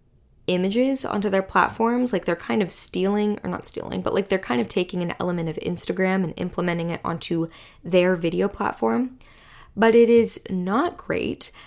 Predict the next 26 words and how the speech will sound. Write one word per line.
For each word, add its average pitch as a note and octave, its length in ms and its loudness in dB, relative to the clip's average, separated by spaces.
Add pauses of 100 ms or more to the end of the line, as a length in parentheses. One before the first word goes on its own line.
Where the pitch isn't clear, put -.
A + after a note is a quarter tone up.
(100)
that G#3 200 4
a G#3+ 40 4
lot G#3 300 4
of B3+ 140 0
people A3 260 0
are F#3 100 4
using F#3 520 0
that F3+ 260 -2
feature - 720 -4 (460)
to G3 680 2 (300)
spread G#3 960 0
and F3+ 240 -2
kind G3+ 240 0
of F#3 100 -6
disguise F3+ 960 0 (300)
very G#3 500 2
triggering, E3+ 720 0
very G3 540 2
toxic F#3 760 -2
imagery, F#3+ 720 -2 (400)
these G#3 240 0
disgusting G#3 680 0
visuals E3+ 600 0
that E3+ 340 -2 (360)
can G3 320 0 (1200)
incite G#3+ 720 4